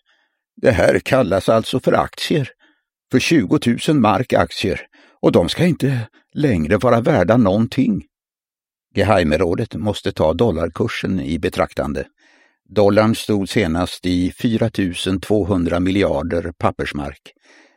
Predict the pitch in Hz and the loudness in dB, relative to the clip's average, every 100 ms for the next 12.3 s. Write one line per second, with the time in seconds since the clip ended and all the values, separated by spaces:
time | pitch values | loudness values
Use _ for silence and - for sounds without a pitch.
0 | _ _ - 113 101 113 117 - 107 - | _ _ -4 0 2 2 2 2 -2 -4
1 | - 87 87 87 - 104 90 - - 131 | -4 -2 -2 -2 -2 -2 -2 -4 -4 -2
2 | 101 76 71 - 110 - - 85 67 - | 0 -2 -6 -4 -4 -4 -8 -6 -8 -12
3 | - - _ _ _ _ _ 139 117 131 | -20 -20 _ _ _ _ _ 0 0 2
4 | 92 78 120 143 98 - 110 127 - 101 | 0 0 0 0 -2 -2 2 2 0 -2
5 | 82 110 - 113 - 82 80 90 107 110 | -2 -2 -2 -2 -2 -6 -4 -2 -2 -2
6 | 104 98 - - 90 76 101 127 - - | -4 -8 -6 -2 0 -2 -6 -6 -10 -4
7 | 120 76 71 - _ _ _ _ _ _ | -4 -2 -6 -12 _ _ _ _ _ _
8 | _ _ _ - 131 120 117 76 78 95 | _ _ _ -2 0 2 0 -2 -4 0
9 | 98 120 - - 123 104 110 120 - _ | 0 0 -2 -2 -2 -2 -4 -4 -8 _
10 | _ _ _ - 117 92 139 - 90 98 | _ _ _ -4 2 4 4 2 2 4
11 | 101 123 180 120 - 120 104 107 110 101 | 2 2 2 0 -2 -2 -2 -2 -2 2
12 | 113 101 95 | 2 2 0